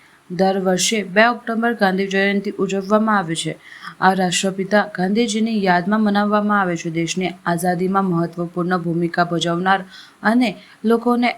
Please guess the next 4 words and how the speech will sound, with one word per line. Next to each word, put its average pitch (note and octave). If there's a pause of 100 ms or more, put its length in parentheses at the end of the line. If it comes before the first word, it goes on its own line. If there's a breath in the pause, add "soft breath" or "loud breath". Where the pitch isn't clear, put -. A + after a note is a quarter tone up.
(120)
અહિંસા A3
પરમો G3
ધર્મનો F#3+ (140)
પાઠ A3+